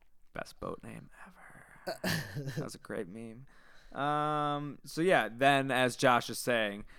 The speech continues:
Speaker 1: cuts to the, in the car.
Speaker 2: No, I'm a water bottle.
Speaker 1: Frank <laughs> is, what?
Speaker 2: I'm the water bottle.
Speaker 1: Frank. Oh yeah, right, right.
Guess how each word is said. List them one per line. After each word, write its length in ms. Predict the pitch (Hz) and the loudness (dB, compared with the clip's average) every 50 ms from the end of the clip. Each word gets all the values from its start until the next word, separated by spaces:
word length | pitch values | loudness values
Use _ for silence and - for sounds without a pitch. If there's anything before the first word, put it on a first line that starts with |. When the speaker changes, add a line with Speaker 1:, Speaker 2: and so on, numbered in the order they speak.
| - - - | -20 -6 2
Speaker 1:
cuts 240 | - 143 127 - - | 2 2 2 2 -2
to 120 | - 135 120 | -2 -2 -2
the, 160 | 117 - 113 | -2 -4 -4
in 100 | 135 127 | -4 -2
the 80 | 127 120 | -2 -4
car. 480 | - - 143 117 104 95 85 82 107 139 | 0 2 4 4 4 4 2 -2 -6 -8
Speaker 2:
No, 80 | 139 | -10
I'm 120 | 127 127 127 | -10 -8 -8
a 60 | 120 | -8
water 240 | 120 - 120 117 110 | -6 -6 -8 -8 -10
bottle. 360 | 92 95 101 101 101 113 120 - - - _ - | -14 -14 -16 -16 -16 -18 -18 -20 -20 -20 _ -4
Speaker 1:
Frank 560 | - 139 131 127 120 117 - - - 139 - - | -2 -2 -2 -2 -4 -6 -10 -10 -10 -10 -10 -8
<laughs> 60 | - | -8
is, 420 | 123 120 - - - - - - - - - - - - - | -8 -8 -6 -8 -8 -10 -10 -14 -16 -20 -20 -20 -20 -20 -18
what? 160 | 131 127 147 160 - - - - - | -14 -14 -14 -14 -14 -20 -20 -18 -16
Speaker 2:
I'm 80 | 151 | -16
the 60 | 135 127 | -14 -14
water 240 | 127 139 156 143 | -12 -10 -10 -10
bottle. 120 | 117 - 101 | -10 -4 -2
Speaker 1:
Frank. 320 | 127 143 147 131 113 80 - - - | 0 2 2 0 -2 -4 -10 -12 -6
Oh 120 | - 113 104 101 | -4 -4 -4 -4
yeah, 180 | 98 95 92 | -6 -8 -8
right, 280 | - 98 101 92 80 - - - - - - - | -8 -8 -8 -8 -8 -10 -14 -18 -20 -20 -16 -12
right. 240 | - 98 92 80 | -10 -10 -10 -10